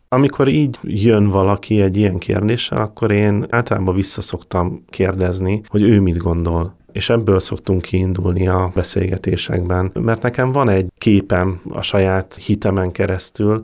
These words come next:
de ez nem biztos, hogy azonos azzal, amit ő gondol és ő érez. Én úgy találkoztam, találkozhattam Krisztussal, mint egy szerető Istennel. Tizennégy éves voltam, amikor megkereszteltek,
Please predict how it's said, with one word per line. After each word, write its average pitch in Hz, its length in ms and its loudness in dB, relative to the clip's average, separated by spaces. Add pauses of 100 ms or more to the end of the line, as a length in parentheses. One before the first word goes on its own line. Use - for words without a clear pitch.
de 104 160 0
ez 107 120 4
nem 131 160 2
biztos, 101 420 -2
hogy 95 400 0
azonos 90 580 0
azzal, 90 400 0
amit 87 260 -2
ő 90 320 2
gondol 87 360 0
és 85 200 -4
ő - 160 -2
érez. 92 440 -2 (220)
Én 151 180 4
úgy 156 120 6
találkoztam, 107 880 0 (240)
találkozhattam 95 1000 0
Krisztussal, 127 960 -4 (120)
mint 110 200 0
egy 110 100 -2
szerető 87 760 0
Istennel. 87 760 -8 (220)
Tizennégy 104 460 2
éves 98 440 0
voltam, 98 400 2
amikor 98 360 2
megkereszteltek, 101 1000 -2